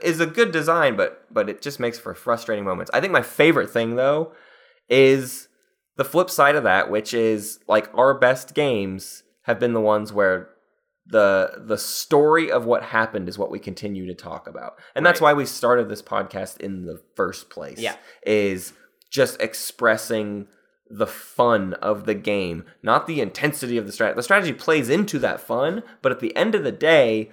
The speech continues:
Speaker 1: what you remember is those plays of the week that we do
Speaker 2: Yeah,
Speaker 1: every
Speaker 2: yeah.
Speaker 1: single week. And what you remember is the stuff that we feature on This Imperium Life. Like, those stories of just, like,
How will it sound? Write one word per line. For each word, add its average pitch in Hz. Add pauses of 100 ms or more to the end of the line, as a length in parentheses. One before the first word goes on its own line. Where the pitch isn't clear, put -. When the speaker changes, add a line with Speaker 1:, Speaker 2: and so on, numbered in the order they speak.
(160)
Speaker 1:
what 127
you 131
remember 131
is 110
those 107
plays 135
of 117
the 110
week 113
that 87
we 95
do 131
Speaker 2:
Yeah, 110
Speaker 1:
every 101
Speaker 2:
yeah. 110
Speaker 1:
single 104
week. 90
And 90
what 113
you 117
remember 127
is 107
the 107
stuff 135
that 113
we 110
feature 123
on 104
This 120
Imperium 101
Life. 107
Like, 101 (240)
those 131
stories 156
of 113
just, 120
like, 113